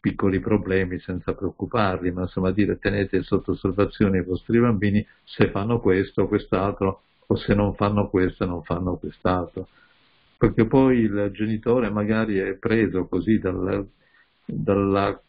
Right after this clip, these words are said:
completezza, insomma, della figura infantile e non si sofferma su questi particolari. Se ne sofferma soprattutto quando va a scuola, questo è il fatto.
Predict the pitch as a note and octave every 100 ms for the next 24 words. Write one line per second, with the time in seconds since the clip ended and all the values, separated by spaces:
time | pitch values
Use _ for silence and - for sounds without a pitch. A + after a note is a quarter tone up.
0 | _ A2+ G2+ G#2+ G#2 C3 G2+ - - F2
1 | D#2 F#2+ F#2+ F#2 F#2 - G2 G2+ G2 G2
2 | - A2+ A2 F#2+ F#2+ F#2 F2 E2+ - F2
3 | F2 - F#2 F2+ F2 F2 E2 - E2 E2+
4 | E2 - - E2 F2 E2 - _ _ _
5 | _ _ - G#2+ G2+ - B2+ B2 A#2 -
6 | B2 C3+ C3+ A2 G2+ F#2+ F#2 F#2 E2+ E2
7 | - D#2+ D#2+ - _ _ E2+ - D#2+ -
8 | - - _ E2+